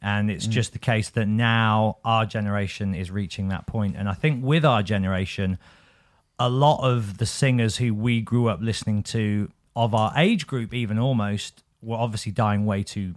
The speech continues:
Speaker 1: soon because
Speaker 2: Yeah.
Speaker 1: of suicide and drug overdoses and things like this. But we are now in a point where the people who would say just a generation ahead are now, you know, becoming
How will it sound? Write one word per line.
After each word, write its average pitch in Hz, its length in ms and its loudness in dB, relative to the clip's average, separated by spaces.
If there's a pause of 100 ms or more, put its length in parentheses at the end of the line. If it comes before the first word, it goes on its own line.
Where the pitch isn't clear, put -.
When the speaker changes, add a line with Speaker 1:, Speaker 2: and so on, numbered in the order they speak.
(160)
Speaker 1:
soon 98 420 0
because 107 240 -4
Speaker 2:
Yeah. 110 180 2
Speaker 1:
of 90 140 -8
suicide 92 640 -4
and 87 180 -6
drug 101 180 -4
overdoses 92 580 -4
and 90 120 -8
things 98 200 -2
like 87 100 -4
this. 101 200 -2 (440)
But 139 380 2
we 139 160 4
are 170 180 6
now 139 220 6
in 123 100 4
a 117 40 0
point 123 340 4
where 117 180 4
the 107 100 0
people 117 360 0
who 117 140 2
would 110 160 0
say 113 240 0
just 113 320 -2
a - 20 -6
generation 107 560 2
ahead 101 300 2
are 95 80 0
now, 101 260 2
you 101 140 0
know, 92 140 0
becoming 92 560 -2